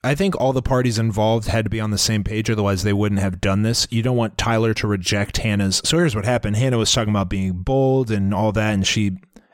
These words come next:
asked Tyler maybe if they can grab a drink sometime. Tyler agreed. I don't think that would have happened if they didn't know exactly how it was gonna play out. I don't think they would let that hit the screen.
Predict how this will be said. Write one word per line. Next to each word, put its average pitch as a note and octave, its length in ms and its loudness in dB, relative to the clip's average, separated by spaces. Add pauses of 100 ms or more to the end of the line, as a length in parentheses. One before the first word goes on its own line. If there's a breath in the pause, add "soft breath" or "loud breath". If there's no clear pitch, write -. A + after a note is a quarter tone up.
(160 loud breath)
asked - 420 -2
Tyler G#2 540 0 (240)
maybe G#2+ 320 0
if G#2 80 -4
they A2 120 0
can G#2+ 140 -2
grab F#2 280 -2
a - 40 -2
drink B2 260 0
sometime. E2 640 -2 (1080 soft breath)
Tyler G2 380 0
agreed. A#2+ 540 0 (760 soft breath)
I - 80 0
don't D3 200 -2
think C#3+ 200 -2
that B2 140 2
would A2 100 2
have G2+ 80 -4
happened A2 320 -2
if G#2+ 100 -4
they G#2 100 -2
didn't G2+ 160 0
know G2 160 2
exactly F#2 440 -2
how G2 120 2
it - 20 0
was F2+ 100 -2
gonna F2+ 160 0
play E2 260 -6
out. - 320 -8 (220)
I E2+ 60 -4
don't E2+ 140 -2
think F2+ 140 -6
they F2+ 60 -2
would E2+ 100 -2
let E2 160 -2
that D#2+ 140 -2
hit D#2 120 -8
the - 60 -8
screen. - 420 -6